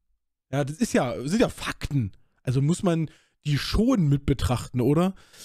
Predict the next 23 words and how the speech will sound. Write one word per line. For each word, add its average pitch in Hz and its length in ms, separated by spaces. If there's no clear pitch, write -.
Ich 151 140
mein, 175 260
dass 175 180
die 185 80
militante 185 540
Veganerin 175 640
ein 160 40
super, 156 680
super 156 400
kontroverser 160 1700
Mensch 135 500
ist, 262 300
ja, 156 380
ne? 170 220
Also 147 220
diese 147 260
offenen 175 320
Bekenntnisse 165 680
zur, 151 640
zur, 135 680
nach 165 260
rechts - 260
irgendwie 175 520